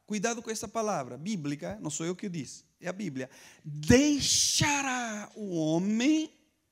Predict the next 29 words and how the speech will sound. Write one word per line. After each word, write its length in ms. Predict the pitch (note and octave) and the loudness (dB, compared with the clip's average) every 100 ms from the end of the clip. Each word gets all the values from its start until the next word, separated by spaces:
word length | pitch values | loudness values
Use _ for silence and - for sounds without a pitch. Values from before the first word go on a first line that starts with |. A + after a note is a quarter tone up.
| _ - | _ -10
a 60 | D3+ | -8
sua, 420 | - C4+ F#4 - - _ _ _ _ _ _ _ _ _ _ _ _ _ _ _ _ _ | -2 0 0 -2 -20 _ _ _ _ _ _ _ _ _ _ _ _ _ _ _ _ _
esqueceram 500 | - - A#2+ D3 B2+ | -14 -8 -6 -4 -6
agora, 300 | A#2+ B2 A#2 | -6 -6 -8
né? 180 | B2+ G3 _ _ _ _ _ _ _ - | -10 -14 _ _ _ _ _ _ _ -14
Justo 340 | C3+ F3+ F3 F3+ | -4 -2 -2 -2
agora. 460 | D#3+ C#3+ A#2 A#2 _ _ _ _ _ _ _ - - | 0 -2 -4 -14 _ _ _ _ _ _ _ -20 -12
Deixará 760 | C#3 A#3+ C4+ - C4+ C4+ D4+ | 2 2 4 2 4 4 6
o 120 | D#4 D4 | 6 10
homem 460 | D4+ C#4 A3+ G#3+ | 10 10 6 0
a 80 | G#3+ | 2
sua 800 | - - - - F4+ G4 F#4+ E4+ | 4 4 2 2 0 4 6 6
mãe. 800 | D#4+ D4 C#4 C#4 D4 E4+ F#4+ - _ _ _ _ _ _ _ _ _ _ _ _ _ _ _ _ _ _ _ _ _ _ _ _ _ - | 4 2 6 6 6 4 -2 -12 _ _ _ _ _ _ _ _ _ _ _ _ _ _ _ _ _ _ _ _ _ _ _ _ _ -8
Por 140 | A#4 | -8
que 140 | A#4+ | -4
que 100 | - | 0
a 40 | D4 | 2
Bíblia 240 | C4+ B3+ | 2 0
diz: 180 | B3 A3 | -2 -2
"Deixará 480 | B3 A#3 B3+ A3+ B3 | 0 0 2 2 2
o 80 | A#3+ | 2
homem 200 | B3 A3 | 0 -2
a 40 | |
sua 340 | - B3+ C4+ | -4 -2 -2
mãe 400 | A3+ A3 A#3 C4 | 2 0 2 0
e 40 | B3+ | -2
o 40 | |
seu 260 | - - C#4 | -4 -4 -6
pai"? 460 | - G3+ E3+ E3 | -6 -4 -4 -6